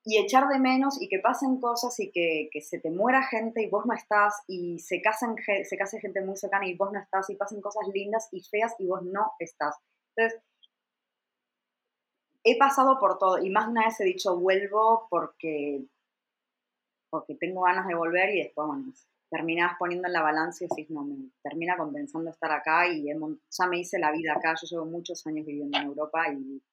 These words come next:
sea, a mí me costaría mucho volver, la verdad, que yo he vivido, llevo mucho,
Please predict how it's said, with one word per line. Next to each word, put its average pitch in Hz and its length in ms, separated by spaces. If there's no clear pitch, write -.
sea, 202 100
a - 40
mí 240 80
me 285 100
costaría 214 380
mucho 208 580
volver, 160 380
la 147 120
verdad, 143 220
que 147 80
yo - 140
he 165 40
vivido, 170 320
llevo 180 280
mucho, 180 300